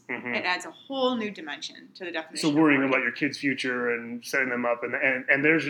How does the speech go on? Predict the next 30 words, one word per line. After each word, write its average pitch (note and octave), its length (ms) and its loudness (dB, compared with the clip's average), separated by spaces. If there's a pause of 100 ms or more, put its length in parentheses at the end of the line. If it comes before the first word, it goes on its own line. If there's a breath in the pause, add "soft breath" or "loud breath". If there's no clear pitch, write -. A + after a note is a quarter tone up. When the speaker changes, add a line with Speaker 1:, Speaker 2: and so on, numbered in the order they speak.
(120)
Speaker 1:
there's D3+ 260 4
your, C3 260 0
there's C#3 140 0
your C3 80 -4
speech - 320 -6
therapy, A#2+ 400 0
there's B2 240 -2
your A#2+ 120 -6
soccer A#2+ 680 -2 (400)
leagues, A#2+ 600 -8 (640 soft breath)
because C3 240 -2
that's B2+ 220 4
good C3+ 220 0
for B2+ 80 -2
them, A#2 280 2
and A2 100 -6
so A#2 120 -2
that A2+ 220 2
gives A#2 180 -6
you G#2 80 -12
comfort. A2+ 320 -12 (220)
Speaker 2:
Yes. - 180 -16 (100)
Speaker 1:
That, A#2+ 260 -6
that, A#2+ 180 -2 (120)
that A#2+ 200 -2
they're A#2 320 0 (640)
on A#2+ 160 2
the A2 60 -6
right G#2+ 240 -2
path. - 80 -10